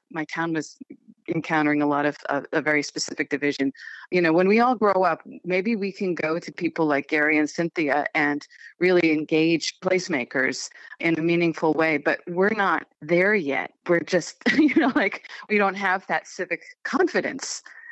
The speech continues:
to know to make that phone call and how to make that phone call and what to ask for and, and what to,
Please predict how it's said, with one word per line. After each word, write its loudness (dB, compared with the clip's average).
to 2
know 4
to -6
make -4
that 0
phone -2
call 0
and -2
how 0
to 0
make -2
that -4
phone -4
call -2
and -2
what -2
to -6
ask -10
for 0
and, -6
and -2
what -2
to, -4